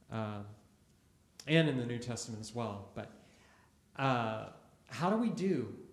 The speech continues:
with discernment? Do we hear something on the news or something directed to us saying, "Here's what you need to do," or,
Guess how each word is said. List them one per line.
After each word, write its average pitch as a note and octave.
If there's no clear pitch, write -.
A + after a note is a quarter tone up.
with C3+
discernment? B2+
Do D#3+
we D3+
hear F#3
something F#3
on D#3
the D3
news B2+
or C3
something D3
directed C3+
to D3+
us C3+
saying, B2
"Here's F3+
what E3
you C#3+
need C#3
to C3
do," C3
or, C3